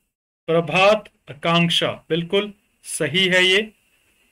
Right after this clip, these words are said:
ह्यूमन मस्कुलोस्केलेटल सिस्टम के अंदर जो है ह्यूमन, अ, consist of human skeleton, bones attached to other bones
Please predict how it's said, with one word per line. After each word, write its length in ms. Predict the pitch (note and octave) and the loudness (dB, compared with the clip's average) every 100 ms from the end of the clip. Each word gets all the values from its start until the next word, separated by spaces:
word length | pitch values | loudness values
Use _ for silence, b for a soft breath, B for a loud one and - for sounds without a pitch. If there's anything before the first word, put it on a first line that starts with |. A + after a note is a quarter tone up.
| _ _ _ - | _ _ _ -6
ह्यूमन 340 | D3+ G3+ A3 | -4 -2 -2
मस्कुलोस्केलेटल 840 | G#3+ F3 E3+ G3 F#3 F3 E3+ F3+ F3 | -2 -4 -4 -6 -6 -4 -4 -4 -6
सिस्टम 420 | E3+ - F#3+ F3+ | -8 -10 -12 -6
के 100 | E3+ | -6
अंदर 280 | D#3+ E3+ E3+ | -4 -4 -4
जो 140 | E3+ | -4
है 100 | E3+ | -4
ह्यूमन, 460 | D#3+ D#3+ E3 F3 E3+ | -4 -6 -4 -4 -6
अ, 560 | - C3+ B2+ A#2+ - | -10 -12 -10 -12 -10
consist 300 | D3+ D#3 E3+ | -8 -8 -8
of 100 | F3 | -8
human 360 | D#3+ D#3 E3 E3 | -6 -4 -4 -2
skeleton, 480 | D#3 D#3+ F3 E3+ C3+ | -2 -2 -2 -4 0
bones 360 | D#3 F3+ F3+ | 0 0 0
attached 500 | E3 E3 E3+ G3+ G3+ | -2 2 2 2 0
to 160 | E3+ D#3+ | -2 0
other 160 | E3 | 0
bones 500 | D#3+ F3 G3+ G#3 - | 2 2 2 0 -6